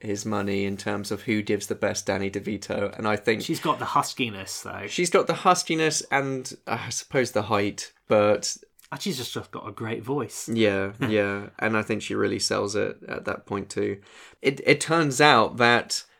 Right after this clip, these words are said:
Speaker 1: the characters that they are portraying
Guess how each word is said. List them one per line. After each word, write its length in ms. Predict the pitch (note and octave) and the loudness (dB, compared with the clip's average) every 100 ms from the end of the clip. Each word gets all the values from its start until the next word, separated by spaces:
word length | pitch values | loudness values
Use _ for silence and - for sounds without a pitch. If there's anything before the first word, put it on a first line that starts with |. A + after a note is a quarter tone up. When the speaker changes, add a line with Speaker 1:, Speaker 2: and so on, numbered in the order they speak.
| _ - | _ -6
Speaker 1:
the 280 | A2+ A2 | 0 0
characters 760 | - D3 C#3+ C3 - - A2 G2+ | 0 0 2 2 0 -4 -4 -2
that 220 | B2 - | -2 2
they 160 | A2 A#2 | 2 4
are 460 | A2+ G#2 G#2 G2+ - _ _ _ _ | 4 2 0 -4 -10 _ _ _ _
portraying 680 | - - D#3 B2+ G#2 G2+ G2 | -10 -4 0 2 2 -2 -6